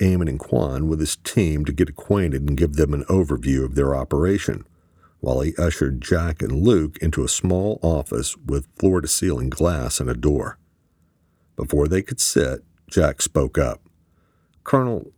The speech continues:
this is cool, but this is all you got to go up against the organization?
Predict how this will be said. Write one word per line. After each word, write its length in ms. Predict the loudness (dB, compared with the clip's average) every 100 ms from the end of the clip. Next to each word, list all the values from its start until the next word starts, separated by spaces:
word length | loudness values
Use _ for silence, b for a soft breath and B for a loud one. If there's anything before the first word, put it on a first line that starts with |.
| 0
this 300 | 2 4 2
is 140 | -6
cool, 440 | -2 0 2 0 -2
but 320 | 0 0 -2 _ _ _ _ -10
this 160 | -2
is 120 | 0 0
all 200 | 0 -2
you 100 | 0
got 280 | 0 0 0
to 60 |
go 300 | 0 2 2
up 180 | 0 0
against 360 | 0 0 0 -2
the 160 | 0
organization? 880 | 2 0 0 -2 0 0 -2 -4 -6